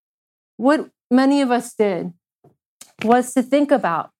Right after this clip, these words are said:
what it is that we were gonna give up so that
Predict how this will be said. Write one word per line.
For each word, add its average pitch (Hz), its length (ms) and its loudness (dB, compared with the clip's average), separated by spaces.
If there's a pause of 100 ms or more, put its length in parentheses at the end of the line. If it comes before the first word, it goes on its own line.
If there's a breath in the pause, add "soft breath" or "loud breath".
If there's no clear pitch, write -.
(920)
what 247 160 4
it 320 280 2
is 247 220 2
that 208 120 0
we 226 140 0
were 220 140 0
gonna 214 160 0
give 202 300 0
up 175 240 0
so 208 160 -2
that 185 340 0